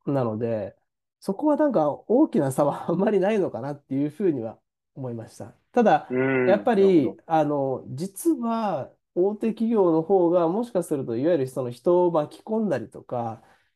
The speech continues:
Speaker 1: あー、いう能力はかなり求められてるのかなっていうふうには思ってます。なんか、自立駆動できるだけじゃなくって、結構やっぱり、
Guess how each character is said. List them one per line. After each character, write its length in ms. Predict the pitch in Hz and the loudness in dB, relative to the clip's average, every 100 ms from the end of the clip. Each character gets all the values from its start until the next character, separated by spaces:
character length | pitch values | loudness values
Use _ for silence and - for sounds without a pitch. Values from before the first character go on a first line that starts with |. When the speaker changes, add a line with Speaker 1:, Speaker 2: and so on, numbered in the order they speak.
| _ - | _ -6
Speaker 1:
あ 460 | 151 139 131 127 123 | 0 2 2 2 0
ー、 40 | |
い 120 | 135 156 | 4 6
う 480 | 160 160 156 160 | 6 4 2 2
能 240 | 160 202 185 | 2 4 4
力 220 | 170 262 | 2 0
は 120 | 226 | 0
か 140 | - 185 | 0 0
な 100 | 139 | 0
り 60 | |
求 240 | 113 120 139 | -2 -4 -2
め 100 | 143 | 0
ら 100 | 143 | 0
れ 100 | 131 | -4
て 100 | - | -8
る 80 | |
の 120 | 90 92 | -14 -14
か 120 | 127 | -10
な 120 | 123 | -10
っ 100 | 123 | -6
て 80 | 139 | -2
い 60 | 147 | 0
う 20 | |
ふ 140 | 175 | 0
う 40 | 156 | 0
に 100 | 107 | 0
は 160 | 78 _ _ _ _ _ _ _ - | -6 _ _ _ _ _ _ _ -12
思 180 | 107 | -12
っ 60 | 87 | -12
て 120 | - | -16
ま 160 | - - | -20 -20
す。 140 | - 262 | -20 -12
な 100 | 147 | -6
ん 40 | |
か、 160 | 120 - - _ - | -6 -8 -18 _ -2
自 100 | 143 | 2
立 200 | 190 190 | 2 2
駆 160 | - 196 | 4 4
動 100 | 139 | 4
で 100 | 131 | 4
き 80 | 170 | 4
る 100 | 139 | 4
だ 100 | 127 | 2
け 80 | 139 | 0
じ 40 | |
ゃ 60 | 120 | -2
な 120 | 120 | -6
く 120 | 110 | -8
っ 20 | - | -8
て、 320 | - 143 110 | 0 2 2
結 160 | 185 | 0
構 80 | 180 | 2
や 60 | 123 | 0
っ 60 | 120 | 0
ぱ 100 | 117 | -4
り、 240 | 101 | -6